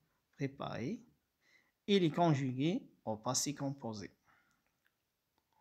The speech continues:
Phase de récapitulation maintenant, complète par légende, méchanceté, patience,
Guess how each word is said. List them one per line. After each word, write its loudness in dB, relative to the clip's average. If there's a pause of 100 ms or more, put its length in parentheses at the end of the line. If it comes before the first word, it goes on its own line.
(2250)
Phase 6
de 2
récapitulation 0
maintenant, -6
complète 0
par 2
légende, -2 (640)
méchanceté, 0
patience, 0